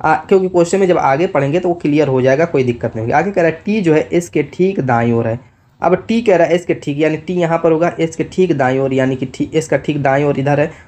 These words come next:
तो टी यहाँ पर रखेंगे, एकदम पड़ोसी होगा। जब ठीक कह रहा है तो एकदम पड़ोस में ही बैठा देंगे दाईं ओर इसके। इतना क्लियर हो गया? चलिए आगे कह रहा है कि क्यू एस के न तो ठीक दाईं ओर है न ही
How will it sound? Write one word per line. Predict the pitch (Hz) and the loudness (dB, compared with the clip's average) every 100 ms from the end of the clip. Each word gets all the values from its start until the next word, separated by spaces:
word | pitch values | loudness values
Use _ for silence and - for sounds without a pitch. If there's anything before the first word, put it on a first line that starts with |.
| _ | _
तो | 156 | -4
टी | - | -2
यहाँ | 170 156 151 | -2 0 0
पर | 156 | 2
रखेंगे, | 156 - 165 170 170 - - | 0 0 -2 -2 -4 -10 -4
एकदम | 147 | -2
पड़ोसी | 160 - 156 156 175 | 0 2 2 2 2
होगा। | 160 147 | 2 2
जब | 147 - | 0 -4
ठीक | - 208 | -6 -2
कह | - 160 | 0 4
रहा | 165 | 2
है | |
तो | 170 | 2
एकदम | 151 160 | -2 -2
पड़ोस | 156 147 151 147 | 0 2 0 0
में | 147 | -2
ही | 180 | 0
बैठा | 147 131 143 | 2 2 2
देंगे | 143 160 | 0 -2
दाईं | 151 120 123 | 0 0 2
ओर | 131 | 0
इसके। | 131 131 139 143 - - | -2 -2 -6 -8 -16 -8
इतना | 139 147 | -2 -2
क्लियर | 143 156 165 | 0 2 2
हो | 170 | 2
गया? | 175 185 - | 0 -4 -6
चलिए | 120 107 107 - _ - - _ - | -6 -4 -10 -12 _ -20 -20 _ -2
आगे | - 226 | 2 2
कह | 226 | 2
रहा | 180 | 2
है | 170 | 2
कि | 165 _ | -4 _
क्यू | 208 220 - | -4 -4 -2
एस | 175 - | -2 0
के | 185 | 0
न | 151 143 | 2 2
तो | 143 | 0
ठीक | - 151 160 | -2 -6 -2
दाईं | 131 131 165 | 0 2 2
ओर | 170 | 2
है | 180 | 2
न | 170 135 | 0 0
ही | 139 | 0